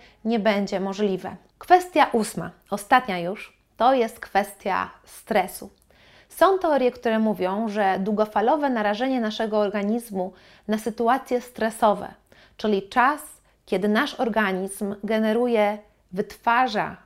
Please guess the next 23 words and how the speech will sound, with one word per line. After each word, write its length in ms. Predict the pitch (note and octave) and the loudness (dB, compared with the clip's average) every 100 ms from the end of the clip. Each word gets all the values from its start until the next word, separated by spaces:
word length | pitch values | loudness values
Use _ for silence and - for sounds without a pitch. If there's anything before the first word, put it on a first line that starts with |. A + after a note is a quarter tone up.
| - | -10
więcej 600 | G3+ C4 C#4+ C4 A3+ G#3+ | -4 -2 -2 -2 -2 -2
hormonu 600 | - A3 A#3 A#3 A3 G3 F#3+ | -4 -2 0 0 0 -2 -6
kortyzolu, 800 | - C4 C4 A#3+ G#3 E3+ F#3 A#3+ - _ _ _ _ _ _ _ | -2 -2 -2 -4 0 0 -2 -6 -10 _ _ _ _ _ _ _
wpływa 520 | _ - E4 F#4 D#4 | _ 0 2 2 0
na 180 | C4 G#3 | -2 -2
to, 320 | - G3+ A3 A3 _ _ - | -2 -4 -4 -10 _ _ -10
że 140 | G#3 A3 | -2 0
nasz 220 | G#3+ G#3+ | 0 -2
metabolizm 560 | G3+ G3 G3+ F#3 F#3 | -4 -2 -2 -2 -6
spowalnia 680 | - F3+ F3+ G#3+ C#4+ C#4+ C#4 - _ _ - | -6 -6 2 4 4 0 -4 -10 _ _ -4
i 100 | G#3+ | -2
odkłada 400 | G#3+ - B3+ A#3 | -2 2 2 4
nam 180 | A3 G#3+ | 2 -2
się 140 | G3+ | -6
tkanka 380 | G3+ F3+ F3+ F3+ | -8 -10 -8 -10
tłuszczowa. 600 | - F#3 - F#3 E3+ - - _ - | -10 -14 -4 -2 -2 -6 -20 _ -18
Znalazłam 520 | - A3 C4+ A4 G4 | -6 -2 0 0 0
również 280 | D#4+ C4 C#4 | 0 0 0
badania, 500 | A#3 G#3+ F#3+ F#3+ A#3+ | 2 2 0 -2 -6
które 300 | - D4 C#4+ | -6 -4 -2
tą 200 | C#4+ C4+ | -2 -4
teorię 540 | - - B3 B3 A#3 A3 _ | -4 -2 -2 0 -2 -4 _
podważają. 800 | A#3 A3+ G3+ G#3+ G#3+ G#3+ F3+ | -2 0 2 0 2 2 2